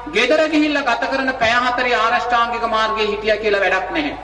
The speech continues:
ඒ නිසා නිරතුරුවම දක්ෂ වෙන්න රාජකාරී කරන පැය අට තුල මේ සම්මා සංකප්පයන් වැඩෙන පැය අටක් කරගන්න.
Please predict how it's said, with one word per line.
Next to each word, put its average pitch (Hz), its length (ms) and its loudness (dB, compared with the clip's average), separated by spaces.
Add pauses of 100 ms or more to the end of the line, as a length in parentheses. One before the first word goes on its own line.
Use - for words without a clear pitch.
(540)
ඒ 240 140 2
නිසා 330 320 2
නිරතුරුවම 294 720 2
දක්ෂ 254 400 0
වෙන්න 262 260 -2 (380)
රාජකාරී 311 1000 2
කරන 269 320 0
පැය 233 220 0
අට 208 260 0
තුල 160 160 -4 (340)
මේ 214 300 -2
සම්මා 208 640 2
සංකප්පයන් 202 920 -2
වැඩෙන 277 400 0
පැය 208 180 0
අටක් 180 300 -2
කරගන්න. - 420 -4